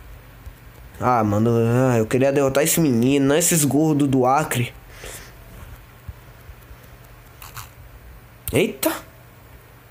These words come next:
Sem querer, galera. Desculpa. Não, pe-, ah, não. Peguei o Paulina. Paulina, não. Eu quero meu, meu, meu Blaster,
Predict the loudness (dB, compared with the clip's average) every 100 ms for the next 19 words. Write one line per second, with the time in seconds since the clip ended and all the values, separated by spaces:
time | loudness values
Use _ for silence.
0 | -10 -2 0 2 2 2 0 0 -2 -2
1 | -6 -8 -18 -18 -20 -20 -20 -20 -20 -20
2 | -20 -20 -20 -20 -20 -20 -20 -20 -20 -20
3 | -20 -10 -2 0 2 2 2 2 2 2
4 | 2 2 2 2 2 0 2 2 2 2
5 | 2 2 0 -2 -6 -10 -4 0 2 2
6 | 2 0 -2 0 -2 -2 -8 -16 -16 -14
7 | -14 -18 -20 -20 -20 -20 -20 -20 -20 -20
8 | -20 -18 -6 -2 2 2 4 4 2 2
9 | 0 -4 -12 -20 -20 -20 -6 0 0 0
10 | -6 -10 -2 0 2 2 2 2 -2 -8
11 | -18 -8 -8 -4 -2 2 2 2 2 0